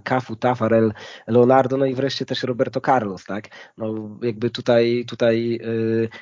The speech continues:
każdy inny wynik niż zwycięstwo Brazylijczyków, a można sobie jasno było przy-,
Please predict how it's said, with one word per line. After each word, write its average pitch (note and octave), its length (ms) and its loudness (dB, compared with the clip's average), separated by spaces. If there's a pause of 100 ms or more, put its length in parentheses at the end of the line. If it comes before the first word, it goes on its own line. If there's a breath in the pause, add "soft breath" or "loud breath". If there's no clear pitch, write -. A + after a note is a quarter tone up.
każdy A#2+ 600 2
inny B2 260 2
wynik A#2 460 0
niż A2+ 160 -2
zwycięstwo A2+ 480 -2
Brazylijczyków, A2 800 0 (360 loud breath)
a G#2+ 380 4
można A#2+ 220 0
sobie B2 220 0
jasno B2 260 4
było B2 300 4
przy-, - 220 -8